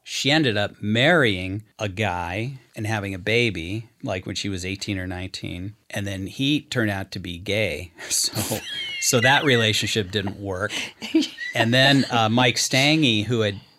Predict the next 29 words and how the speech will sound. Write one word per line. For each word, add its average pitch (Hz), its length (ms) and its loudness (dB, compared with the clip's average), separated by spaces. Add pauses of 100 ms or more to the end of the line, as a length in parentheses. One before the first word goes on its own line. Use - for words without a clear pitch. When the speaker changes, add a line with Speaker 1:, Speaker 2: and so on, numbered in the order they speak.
(100)
Speaker 1:
disappeared, 120 920 2
he 120 200 -2
dropped 113 320 2
out 110 80 6
of 101 80 2
school 113 240 0
at 98 80 -2
seventeen 98 500 -2
and 98 140 -6
joined 95 260 -6
the 92 60 -8
Navy. 104 680 -4 (520)
So - 120 -14
he 123 120 2
was 120 100 0
in 110 80 0
the 98 80 -2
Navy 104 360 -2
for 90 340 -10 (160)
six - 360 -6
or 92 80 -10
ten 98 280 -6
years 95 320 -8
or 95 60 -12
something. 101 460 -10 (160)
Then 113 160 0
he 170 200 0
turned 98 320 -2
up 78 200 -10